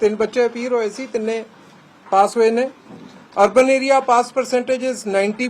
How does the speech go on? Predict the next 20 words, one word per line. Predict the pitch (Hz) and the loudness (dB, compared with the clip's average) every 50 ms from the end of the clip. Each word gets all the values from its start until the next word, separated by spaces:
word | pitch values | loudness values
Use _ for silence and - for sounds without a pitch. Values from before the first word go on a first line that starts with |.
| - | -2
point | 254 247 247 240 - | -2 -2 -2 -4 -2
seven | 226 220 214 240 240 233 - | -4 -2 -2 -2 -4 -2 0
four | 220 233 233 226 262 | 2 2 2 0 -2
percent। | 247 220 - 262 262 262 - - _ _ _ _ _ _ _ _ _ _ _ _ - - - _ _ _ _ - | -4 -2 0 -2 -2 -2 -6 -16 _ _ _ _ _ _ _ _ _ _ _ _ -20 -20 -20 _ _ _ _ -4
Pass | 180 202 220 226 247 247 247 - | -2 2 4 4 2 2 0 -6
percentage | 262 240 247 - 247 240 254 254 202 | -8 -6 -4 -4 -4 -4 -4 -4 -2
for | 247 247 208 | -2 -2 -2
rural | 190 214 240 262 269 247 262 | -2 -4 0 0 0 0 0
area | 254 240 240 254 254 247 247 | -4 -2 0 0 0 0 0
is | 214 208 | -2 -4
ninety-one | 214 220 220 220 220 254 254 240 180 208 220 226 220 233 | -4 -2 -2 -2 -4 -6 -6 -4 -4 -4 -4 -4 -4 -4
point | 240 240 240 - - - | -2 -2 -2 -4 -6 -6
two | 233 240 233 208 226 | -6 -6 -4 -4 -2
zero | 240 240 247 240 240 | 2 2 2 2 0
percent। | 220 214 - 254 262 294 285 - - _ _ _ _ - - - - - - - - _ _ - - | -6 -4 -2 -2 -2 -4 -6 -12 -20 _ _ _ _ -20 -20 -20 -20 -20 -20 -20 -20 _ _ -4 2
Pass | 196 202 214 233 254 262 254 - - 254 | 6 6 6 6 6 2 0 -2 -6 -8
percentage | 233 - 247 233 233 254 247 220 | -4 -4 -4 -4 -2 -4 -2 -2
for | 254 247 202 | -2 0 0
government | 202 208 214 226 240 262 254 247 | 0 0 2 2 2 0 0 -2
schools | - - 254 247 254 254 220 226 | -8 -8 -6 -4 -4 -6 -6 -6